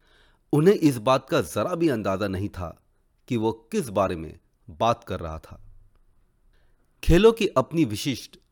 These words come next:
शब्दावली होती है। जो लोग बेसबॉल खेल से प्यार करते हैं, वे बेसबॉल खेल के शब्द सीखते हैं।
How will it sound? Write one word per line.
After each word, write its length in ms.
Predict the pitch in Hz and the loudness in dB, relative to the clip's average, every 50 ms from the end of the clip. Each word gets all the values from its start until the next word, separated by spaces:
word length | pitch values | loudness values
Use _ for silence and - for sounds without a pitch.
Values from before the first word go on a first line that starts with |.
| _ _ | _ _
शब्दावली 680 | - - - - 110 85 90 131 123 101 95 92 107 110 | -18 -10 -8 -6 -6 -4 -4 -2 -2 0 0 -2 -2 -4
होती 300 | 95 87 82 - 110 90 | -6 -8 -8 -8 -10 -10
है। 200 | 80 80 - _ _ _ _ _ _ _ _ _ _ _ _ _ _ _ _ _ _ _ - | -10 -12 -16 _ _ _ _ _ _ _ _ _ _ _ _ _ _ _ _ _ _ _ -4
जो 120 | 95 127 120 | -2 0 2
लोग 420 | 120 117 113 95 - - - - | 4 2 2 0 -2 -8 -20 -20
बेसबॉल 580 | 92 82 - 113 110 107 90 87 117 110 107 95 | -18 -8 -4 -2 -2 -2 -2 0 0 0 0 0
खेल 260 | - - 117 110 104 | -2 -4 -2 -2 -2
से 160 | - - 107 | -2 -4 -6
प्यार 300 | - - 107 98 110 - | -4 -2 -2 -2 -2 -2
करते 340 | - - 95 - - 123 117 | -4 -6 -6 -6 -8 -10 -10
हैं, 240 | 98 92 - - _ _ _ _ _ _ _ _ _ _ _ _ _ _ - | -10 -12 -14 -18 _ _ _ _ _ _ _ _ _ _ _ _ _ _ -10
वे 160 | 233 262 233 | -6 -6 -6
बेसबॉल 460 | 139 101 127 123 113 101 113 131 120 | -2 0 0 0 0 0 -2 -2 -4
खेल 220 | - - - 110 98 | -4 -4 -6 -6 -6
के 140 | - - 98 | -6 -8 -10
शब्द 280 | - - - 110 - | -6 -6 -6 -6 -6
सीखते 380 | - - - 85 - _ - 82 | -8 -12 -14 -14 -14 _ -16 -16
हैं। 140 | 71 - | -16 -16